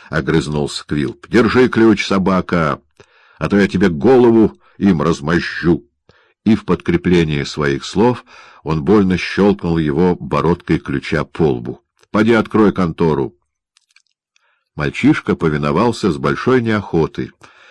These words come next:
но, уходя, буркнул что-то себе под нос, оглянулся и тут же прикусил язык, ибо карлик строго смотрел ему вслед.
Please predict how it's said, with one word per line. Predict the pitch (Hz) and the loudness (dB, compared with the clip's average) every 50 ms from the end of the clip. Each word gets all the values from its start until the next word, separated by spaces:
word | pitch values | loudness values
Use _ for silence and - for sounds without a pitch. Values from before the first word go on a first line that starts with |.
| - - - - _ - | -20 -20 -20 -16 _ -4
но, | 98 113 | -2 0
уходя, | 131 135 113 - - 107 101 95 120 127 123 123 107 - | 0 0 0 0 0 0 0 0 2 2 2 0 0 -2
буркнул | - 95 76 101 131 135 123 - - 92 87 82 | -4 -4 0 2 2 2 2 0 -2 -2 -2 -2
что-то | - - - 92 90 85 - | -4 -4 -2 0 0 0 -2
себе | 78 - - 80 67 71 69 | -4 -6 -6 -4 -4 -4 -4
под | - _ - 95 120 131 123 | -4 _ 0 0 2 2 0
нос, | 127 127 127 - - - - _ _ _ _ _ _ _ | -2 -4 -6 -6 -10 -16 -20 _ _ _ _ _ _ _
оглянулся | - - - - 67 71 69 73 95 127 147 147 139 - - 123 120 120 | -10 -8 -6 -4 -4 -4 -2 0 2 2 2 2 0 -2 -2 0 0 0
и | 113 - - 85 82 | 0 -2 -2 -6 -6
тут | - - 135 151 135 | -4 -2 -2 -2 -2
же | 117 110 123 113 | -2 -2 -4 -4
прикусил | - 95 90 - - 78 - - - 101 107 | -2 -2 -4 -2 -4 -6 -4 -2 0 0 0
язык, | 92 80 82 82 - 87 101 101 101 - | 0 0 0 0 0 2 0 0 0 -2
ибо | 78 67 64 67 | -6 -6 -6 -8
карлик | - - - 113 123 117 113 110 110 - | -6 -4 -2 -2 -2 -2 -2 -4 -4 -6
строго | - - - - 80 82 92 90 92 | -8 -14 -10 -4 -2 -2 -2 -2 -4
смотрел | - - - 92 85 - 71 69 69 73 | -6 -6 -6 -6 -6 -4 -4 -4 -4 -4
ему | 73 73 76 76 | -4 -6 -8 -8
вслед. | - - - - 67 65 64 - _ | -10 -12 -12 -8 -6 -6 -8 -8 _